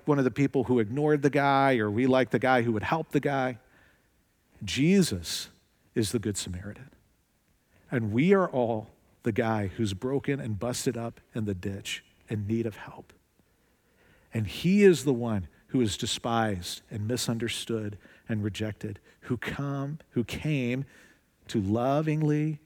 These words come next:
humbly, generously, and surprisingly serve us in our need. I want to go back to the original passage we read, Matthew twenty-two.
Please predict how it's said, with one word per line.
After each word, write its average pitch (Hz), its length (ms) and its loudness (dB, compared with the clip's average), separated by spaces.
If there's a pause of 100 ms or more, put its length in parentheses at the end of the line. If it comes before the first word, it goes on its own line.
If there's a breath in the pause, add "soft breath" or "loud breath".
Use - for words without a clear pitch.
(100)
humbly, 143 800 2 (240)
generously, 139 880 0
and 110 140 -6
surprisingly 135 1200 0 (1400)
serve 135 460 -8
us 123 380 -8
in 110 160 -4
our 107 280 -6
need. 101 380 -8
I - 1800 -20
want 123 100 -8
to - 20 -2
go 131 60 2
back 117 340 0 (840 soft breath)
to - 100 -14
the 113 100 2
original 135 400 2
passage 117 460 -2
we 101 160 0
read, 98 260 -4
Matthew 113 380 -2
twenty-two. 107 600 -8